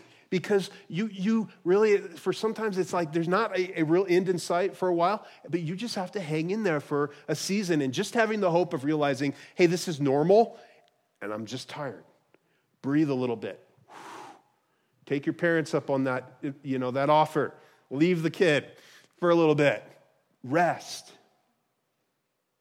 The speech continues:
So for some of you, you know, that's, like, worth the price of admission right there. So,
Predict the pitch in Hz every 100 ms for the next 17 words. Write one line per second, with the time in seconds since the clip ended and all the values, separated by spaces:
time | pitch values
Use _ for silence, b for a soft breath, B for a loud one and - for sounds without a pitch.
0 | _ _ _ _ _ _ - 120 - -
1 | 175 156 131 131 120 127 - 120 127 120
2 | - - 117 - 104 104 110 - 98 95
3 | - 95 87 - 87